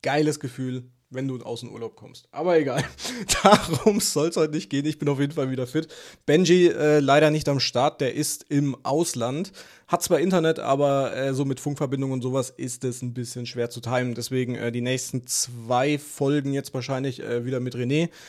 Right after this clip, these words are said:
Dann kommen zwei Special-Folgen, will ich aber noch nicht zu viel verraten. Das, äh, werde ich dann, oder werden wir dann vielleicht auf, ähm, Telegram oder YouTube dann mal ankündigen. Könnt ihr euch auf jeden Fall drauf freuen,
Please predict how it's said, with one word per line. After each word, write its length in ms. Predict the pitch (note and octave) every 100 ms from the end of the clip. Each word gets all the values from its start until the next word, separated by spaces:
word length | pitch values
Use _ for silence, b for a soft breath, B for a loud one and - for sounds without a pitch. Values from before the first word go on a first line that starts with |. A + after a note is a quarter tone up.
| B B _
Dann 180 | C#3+ E3
kommen 220 | E3+ D#3
zwei 200 | - D3
Special-Folgen, 920 | C#3 D#3 E3 F#3 - D#3 D#3 D3+ D3+ C3
will 100 | D#3+
ich 100 | D#3
aber 120 | C#3
noch 80 | C3+
nicht 160 | B2+
zu 80 | A#2+
viel 140 | D#3+
verraten. 440 | D#3+ C#3 C#3+ D3 C3+
Das, 400 | A#2+ - - -
äh, 400 | A#2 A#2+ A#2 A2+
werde 140 | C#3
ich 60 | B2+
dann, 260 | C3 A#2 - -
oder 200 | A#2 A#2+
werden 220 | A#2+ A#2+
wir 140 | C3+
dann 140 | C3+ B2
vielleicht 380 | B2 A#2+ A#2
auf, 340 | G#2+ A#2 A2+ A2
ähm, 380 | A#2 A2+ A2+ A2 B B B
Telegram 420 | - F3+ D#3+ D3+ C#3+
oder 120 | C3
YouTube 340 | D3 E3+ E3
dann 120 | D3+
mal 120 | D3 A#2+
ankündigen. 520 | C#3+ D3 C#3+ C#3+ C#3+ B B B B _ -
Könnt 180 | F3 G3
ihr 40 |
euch 80 | F#3
auf 80 | E3
jeden 140 | F3
Fall 140 | F3+ C#3
drauf 220 | C#3 C3+
freuen, 460 | - D3 E3 D#3